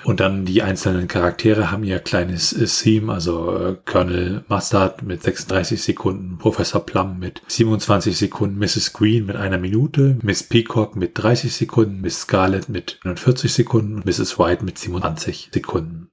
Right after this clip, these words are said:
Dann gibt's noch so ein paar, ja, atmosphärische Soundschnipsel da drin. Und es gibt einige Soundeffekte, nämlich sechs Stück, also für, äh, so Überraschung oder das, das Nicht-Glauben, die sind dann immer so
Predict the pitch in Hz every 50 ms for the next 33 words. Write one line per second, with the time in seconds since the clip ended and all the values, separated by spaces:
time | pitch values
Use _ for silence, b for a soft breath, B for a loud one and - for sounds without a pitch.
0 | _ - - 95 90 87 90 - - 98 85 - - 92 80 - 107 98 90 85
1 | 87 90 90 85 82 80 82 82 80 - - _ _ _ _ _ - 110 - 104
2 | 90 80 - - - 92 90 87 90 90 87 - - - 87 87 87 - - _
3 | _ _ _ _ _ - 87 85 80 - - 101 87 - - - 95 90 95 95
4 | - - 110 127 139 - - - - 160 170 170 - - 120 - - - 117 -
5 | - - - 104 101 98 95 92 95 90 - - - 92 85 85 - 95 - -
6 | - 135 135 - - - 123 113 104 95 95 95 87 - - - - 87 - -
7 | - - - 151 156 156 - - - - 110 87 87 80 - - - 95 87 82
8 | 80 78 78 80 87 95 - 107 - - 110 101 101 101 98 92 92 87 92 104
9 | 101 - - 104 95 90 87 87 87 82 - - - - - - 107 - 113 -
10 | - - - - - 98 90 90 95 95 90 92 90 90 90 90 87 110 - -
11 | 95 92 85 - 90 -